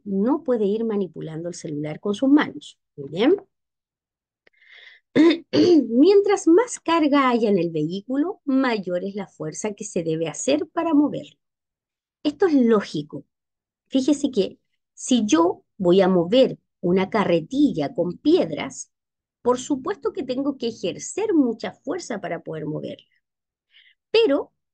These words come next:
si muevo una carretilla que está vacía, voy a ejercer mucho menos fuerza.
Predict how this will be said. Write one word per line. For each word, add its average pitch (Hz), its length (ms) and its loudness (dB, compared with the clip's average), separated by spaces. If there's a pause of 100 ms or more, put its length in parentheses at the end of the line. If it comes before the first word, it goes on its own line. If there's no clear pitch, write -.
si - 300 -2
muevo 269 380 4
una 160 240 -4
carretilla 165 580 -6
que - 100 -12
está - 240 -10
vacía, 262 600 -2 (220)
voy 165 280 -6
a 170 40 -2
ejercer 175 600 -8 (100)
mucho 147 420 -6
menos 156 300 -8
fuerza. - 460 -10